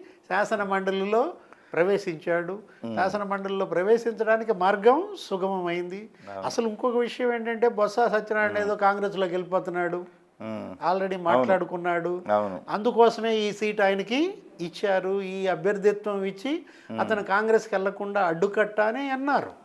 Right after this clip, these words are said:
Speaker 2: మ్మ్.
Speaker 1: ఆ ప్రచారం కూడా ఉంది.
Speaker 2: అవును.
Speaker 1: ఒకవేళ అదే నిజమైతే, ఏ రేపు పొద్దున ఎమ్మెల్సీగా గెలిచి నాకు వెళ్ళకూడదా?
Speaker 2: వెళ్ళొచ్చు.
Speaker 1: ఒక్కడే వెళ్ళడు ఈసారి, ఓ
Speaker 2: మ్మ్.
Speaker 1: పది మందిని కట్టకట్టుకుని ఎమ్మెల్సీలను తీసుకుని వెళ్తాడు.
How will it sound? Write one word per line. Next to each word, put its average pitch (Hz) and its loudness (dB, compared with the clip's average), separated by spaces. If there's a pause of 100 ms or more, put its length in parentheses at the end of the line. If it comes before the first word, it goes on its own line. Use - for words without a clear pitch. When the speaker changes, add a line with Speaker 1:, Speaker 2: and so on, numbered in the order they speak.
(140)
Speaker 2:
మ్మ్. 101 -12
Speaker 1:
ఆ 160 -4
ప్రచారం 247 0
కూడా 262 2 (240)
ఉంది. 175 -6 (440)
Speaker 2:
అవును. 107 -2
Speaker 1:
ఒకవేళ 190 6
అదే 185 4
నిజమైతే, 180 -2
ఏ 190 2
రేపు 160 -2
పొద్దున 160 -4
ఎమ్మెల్సీగా 185 -2
గెలిచి 160 -2
నాకు 170 -4
వెళ్ళకూడదా? 147 -4 (140)
Speaker 2:
వెళ్ళొచ్చు. 104 -12 (340)
Speaker 1:
ఒక్కడే 190 6
వెళ్ళడు 185 6
ఈసారి, 143 0 (240)
ఓ 101 -10
Speaker 2:
మ్మ్. 139 -4
Speaker 1:
పది 165 4
మందిని 196 0
కట్టకట్టుకుని 185 -2
ఎమ్మెల్సీలను 185 0
తీసుకుని 196 -2
వెళ్తాడు. 120 -4